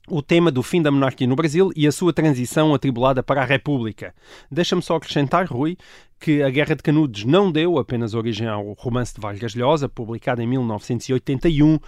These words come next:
muito antes dele, logo em mil novecentos e dois, escassos cinco anos após o fim do conflito,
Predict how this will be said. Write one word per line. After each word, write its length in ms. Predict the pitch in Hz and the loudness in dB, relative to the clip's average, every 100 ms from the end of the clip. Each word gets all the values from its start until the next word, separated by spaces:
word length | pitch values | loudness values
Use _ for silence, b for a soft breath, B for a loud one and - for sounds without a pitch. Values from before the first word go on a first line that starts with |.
| B B - | B B -4
muito 720 | 151 190 226 214 147 120 139 | 4 6 6 4 2 0 2
antes 300 | 156 143 110 | 4 2 0
dele, 320 | 123 139 151 - _ | 0 0 -2 -8 _
logo 340 | 131 175 165 139 | 2 4 4 0
em 120 | 131 | 0
mil 320 | 147 214 190 | 2 2 4
novecentos 520 | 143 127 - 127 - 151 | 4 2 2 -2 0 2
e 100 | 143 | 4
dois, 500 | 147 147 160 - - _ _ 135 - | 6 4 0 -8 -18 _ _ -20 -16
escassos 640 | - - 165 156 - - | -12 -4 2 2 0 -8
cinco 340 | - 202 - 156 | -2 -2 2 2
anos 400 | 165 131 - - _ _ - | 4 2 -2 -14 _ _ -12
após 340 | 127 156 127 | -2 2 2
o 80 | 123 | -2
fim 320 | - 151 113 b b - | 0 0 0 b b -10
do 140 | 117 | -8
conflito, 680 | 127 123 - 143 147 - | -6 -6 -4 -2 -2 -2